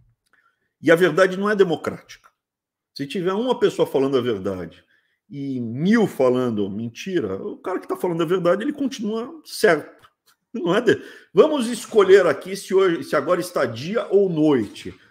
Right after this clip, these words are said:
Não, mil pessoas votaram e falaram que está dia, mas não tá dia, tá noite. Eu te <laughs> mostro que é noite. Não é democracia isso.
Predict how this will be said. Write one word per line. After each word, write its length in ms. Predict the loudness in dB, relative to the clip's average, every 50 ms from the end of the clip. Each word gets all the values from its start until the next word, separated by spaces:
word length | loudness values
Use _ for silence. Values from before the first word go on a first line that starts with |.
| _ _ _
Não, 120 | -6 -4
mil 320 | -2 0 2 2 2 0 2
pessoas 540 | 2 2 2 2 0 0 2 4 4 2 2
votaram 500 | -2 -2 -4 -2 -2 -2 -2 -2 -2 -4
e 40 |
falaram 340 | -6 -4 -4 -4 -4 -4 -6
que 100 | -10 -12
está 240 | -12 -10 -6 -6 -6
dia, 160 | -4 -4 -6
mas 140 | -6 -6 -8
não 100 | -8 -10
tá 240 | -8 -6 -2 -2 -2
dia, 240 | -2 -2 -4 -4 -4
tá 160 | -4 -6 -8
noite. 360 | -6 -6 -6 -6 -8 -8 -12
Eu 60 | -16 -18
te 100 | -16 -16
<laughs> 140 | -14 -2 2
mostro 320 | 2 2 2 0 -6 -6
que 80 | -4 -4
é 60 | -4
noite. 600 | -4 -4 -2 0 0 0 -2 -6 -12 -18 -18 -20 _ _ _ _ _ _ _ _
Não 220 | -4 -2 0 0
é 220 | 0 0 2 2 2
democracia 840 | 2 0 -2 -2 -4 -4 -6 -6 -6 -8 -12 -12 -10 -8 -8 -8
isso. 320 | -8 -12 _ _ _ _